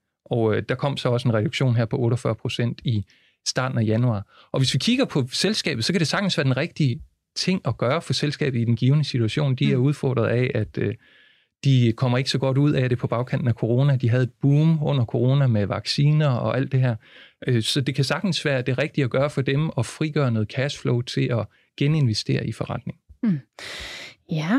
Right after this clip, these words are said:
Speaker 2: okay. Lars Persson, når vi taler om, øh,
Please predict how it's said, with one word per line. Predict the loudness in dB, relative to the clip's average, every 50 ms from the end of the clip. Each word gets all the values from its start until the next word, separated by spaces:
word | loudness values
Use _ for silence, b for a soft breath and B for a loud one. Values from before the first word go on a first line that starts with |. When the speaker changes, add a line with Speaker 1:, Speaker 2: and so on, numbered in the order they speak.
| 0 -2
Speaker 2:
okay. | -6 -6 -2 0 0 0 0 -2 B B B B B B B -4
Lars | -2 -2 -2 -2 -4
Persson, | 0 2 2 2 2 2 2 2 4
når | 4 2
vi | 2 0
taler | 0 0 0 2 2 2 2
om, | 4 4 4
øh, | 4 4